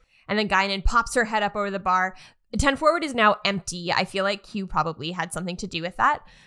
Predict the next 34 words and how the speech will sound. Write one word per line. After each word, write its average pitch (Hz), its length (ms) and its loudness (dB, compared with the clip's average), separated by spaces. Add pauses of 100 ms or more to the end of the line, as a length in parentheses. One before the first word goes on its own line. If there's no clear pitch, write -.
(180)
So - 160 0
it's 175 180 0
just, - 460 -6 (480)
just - 320 -6
Guinan, 196 580 -2
uh, 156 120 -6
j-, 233 180 0
just 269 200 0
Picard 226 440 6
and - 180 0
Q, 214 300 -4
and 196 160 0
then 202 120 -4
Guinan 180 380 4
pops 180 300 -4
her 190 80 -4
head 185 180 0
up, 139 220 -2
and 180 100 -8
she 196 160 -8
sees 185 300 -10
Q, 180 340 -6
and 170 480 -6
you 190 280 -6
can 202 200 -4
tell 165 400 6
that 151 160 -6
she 180 260 -4
is 156 160 -2
not 180 340 6
happy 165 500 -2
to 185 100 -8
see 160 280 -8
Q. - 260 -8